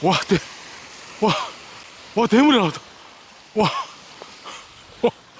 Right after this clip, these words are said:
대물. 와, 씨. 겁나 큰 거 나왔다. 와,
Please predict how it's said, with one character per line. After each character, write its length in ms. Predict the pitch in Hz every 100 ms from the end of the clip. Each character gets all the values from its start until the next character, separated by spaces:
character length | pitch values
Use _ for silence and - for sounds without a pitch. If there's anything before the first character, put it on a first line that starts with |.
| -
대물. 140 | 220 - - - - - - - - - - - 196
와, 180 | 214 - - -
씨. 200 | - - 196 - - -
겁나 240 | 214 240
큰 160 | - 233
거 80 | 226
나왔다. 340 | 190 165 165 - - - - -
와, 140 | 196